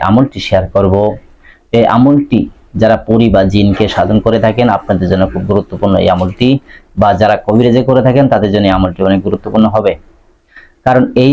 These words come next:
শক্তিটা যদি আপনার ভিতরে থাকে, তাহলে আপনি পরি বা জিন সাধন করতে পারবেন একশো পার্সেন্ট ইনশাআল্লাহ। সেটি কি? আপনার ভিতরে রুহানি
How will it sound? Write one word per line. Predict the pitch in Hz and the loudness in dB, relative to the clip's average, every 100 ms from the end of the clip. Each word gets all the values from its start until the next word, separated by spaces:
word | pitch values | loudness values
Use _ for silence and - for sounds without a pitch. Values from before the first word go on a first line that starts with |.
| 143 | 0
শক্তিটা | 110 - 127 | -4 -2 0
যদি | 117 120 | 2 2
আপনার | 110 110 | 2 0
ভিতরে | 107 110 113 | 0 0 -2
থাকে, | 110 117 | -2 0
তাহলে | 101 98 | 0 -2
আপনি | 98 95 | -4 -4
পরি | 107 110 101 | -2 -2 0
বা | 95 90 | 0 0
জিন | 98 104 | -2 -2
সাধন | - 95 113 113 | -4 -2 0 0
করতে | 117 92 | -2 -2
পারবেন | 92 87 | -2 -2
একশো | 90 - 113 | -4 -4 -4
পার্সেন্ট | 101 - 95 95 | -4 -4 -2 -2
ইনশাআল্লাহ। | - 90 90 90 - - - _ _ _ - _ - | -2 -2 -2 -4 -6 -14 -20 _ _ _ -20 _ -4
সেটি | 147 143 - | -2 0 -2
কি? | 95 - _ _ 104 | -4 -6 _ _ -4
আপনার | - 127 117 | -2 -2 0
ভিতরে | 101 - 92 101 | 0 -2 -2 -2
রুহানি | 98 120 | 0 0